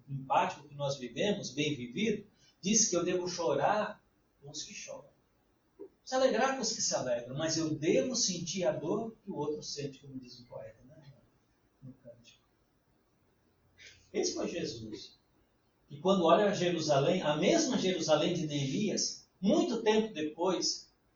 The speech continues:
a, a Jerusalém que matava os profetas,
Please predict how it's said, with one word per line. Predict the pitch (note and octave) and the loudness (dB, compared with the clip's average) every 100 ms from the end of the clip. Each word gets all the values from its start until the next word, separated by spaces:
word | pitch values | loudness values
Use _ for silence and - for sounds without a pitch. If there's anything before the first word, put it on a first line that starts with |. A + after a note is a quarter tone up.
| _ _ - | _ _ 2
a, | D#3 F3+ - E3+ | 6 6 4 6
a | E3+ | 6
Jerusalém | G3 G3+ - F3 G#3+ F#3+ | 6 4 6 6 4 2
que | |
matava | F3 D3 D#3+ G3+ F#3 | 2 2 6 6 6
os | - | 0
profetas, | C#3 - E3+ G#3 G#3+ - - - - | -2 -2 4 4 2 -4 -6 -8 -10